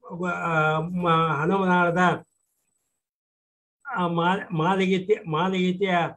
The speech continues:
ಗೌಡ್ರು ಮತ್ತು ಹೀಗೆ ಅವರು ಬಹಳ ಮುಖ್ಯವಾಗಿ, ಮುಖ್ಯವಾಗುತ್ತಾರೆ. ಈ ರೀತಿಯಾಗಿ ಆ ಧ್ವಜವನ್ನ, ಆ, ಇಲ್ಲಿ, ಆ, ಇದು ಏರಿಸ್ತಾರೆ.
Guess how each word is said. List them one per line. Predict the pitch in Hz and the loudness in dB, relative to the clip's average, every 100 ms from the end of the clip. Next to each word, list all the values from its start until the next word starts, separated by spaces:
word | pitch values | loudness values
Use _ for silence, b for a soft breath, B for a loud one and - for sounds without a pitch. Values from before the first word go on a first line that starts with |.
| _ - | _ -10
ಗೌಡ್ರು | 160 180 185 190 190 170 - - | -4 -2 -2 -2 -2 -4 -8 -6
ಮತ್ತು | 165 175 190 180 170 - _ | -4 -4 -2 -2 -4 -8 _
ಹೀಗೆ | - 196 196 180 151 - _ _ | 0 2 2 2 0 -4 _ _
ಅವರು | 165 170 170 | -4 -2 -2
ಬಹಳ | 156 160 180 | -6 -6 -4
ಮುಖ್ಯವಾಗಿ, | 190 170 - 185 180 175 170 190 | -2 -4 -4 -2 -2 0 -2 -4
ಮುಖ್ಯವಾಗುತ್ತಾರೆ. | 180 160 160 180 170 160 180 175 170 190 180 - _ _ - | -4 -4 -2 0 0 0 -2 -2 0 0 -2 -6 _ _ -6
ಈ | 175 180 | 0 2
ರೀತಿಯಾಗಿ | 175 185 190 185 175 185 175 139 - _ 156 | 2 0 0 0 0 0 0 0 -6 _ -6
ಆ | 160 | -4
ಧ್ವಜವನ್ನ, | 156 160 196 190 185 185 180 156 - _ _ | -2 -2 -2 0 0 2 2 0 -6 _ _
ಆ, | 175 160 160 | -8 -4 -4
ಇಲ್ಲಿ, | 165 165 175 170 151 - _ 170 | -4 -2 0 0 0 -6 _ -6
ಆ, | 160 156 156 160 - _ _ - | -2 0 -2 -8 -16 _ _ -16
ಇದು | 175 | -8
ಏರಿಸ್ತಾರೆ. | 170 160 185 202 170 - 156 139 127 | -8 -2 0 0 0 -4 -4 -4 -6